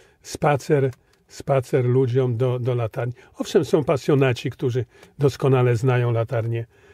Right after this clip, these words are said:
morską w Górze Szwedów. Y, chodzą tam często, byli wielokrotnie, dla których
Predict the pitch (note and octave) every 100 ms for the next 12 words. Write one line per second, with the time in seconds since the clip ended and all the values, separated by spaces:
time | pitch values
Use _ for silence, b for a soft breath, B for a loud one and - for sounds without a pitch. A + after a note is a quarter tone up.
0 | b - C3 A#2+ - C3+ A#2+ G#2 G#2 -
1 | - - A#2+ A2+ B2+ A#2 A2 - B2 C3
2 | A#2+ b b b b C3+ A#2+ A2+ G#2+ B2
3 | B2+ B2+ _ _ - - - E3 C#3+ C3+
4 | C#3 B2+ A#2 C#3+ C#3 - D3 C#3 b b
5 | B2 D3 C3 B2 C3 B2 A2 C3 B2+ C#3+
6 | C3+ B2+ b b b C3 A#2 - C3 A#2+
7 | -